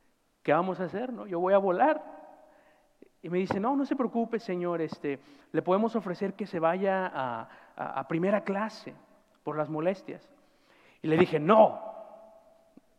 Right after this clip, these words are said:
No, no le dije que no, le dije, "Ah, pues está bien, pónganme en primera clase".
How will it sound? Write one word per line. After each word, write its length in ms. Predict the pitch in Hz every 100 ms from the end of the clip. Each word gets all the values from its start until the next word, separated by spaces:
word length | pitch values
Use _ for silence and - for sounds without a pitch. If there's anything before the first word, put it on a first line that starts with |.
| -
No, 160 | 139 135
no 120 | 147
le 100 | 160
dije 240 | 160 160
que 140 | 131 127
no, 200 | - 147
le 120 | 131
dije, 140 | 131
"Ah, 180 | 311 302
pues 140 | - 139
está 180 | -
bien, 220 | 180 208 160
pónganme 360 | 147 165 170
en 60 | 151
primera 340 | 147 143 143
clase". 440 | - - 214 -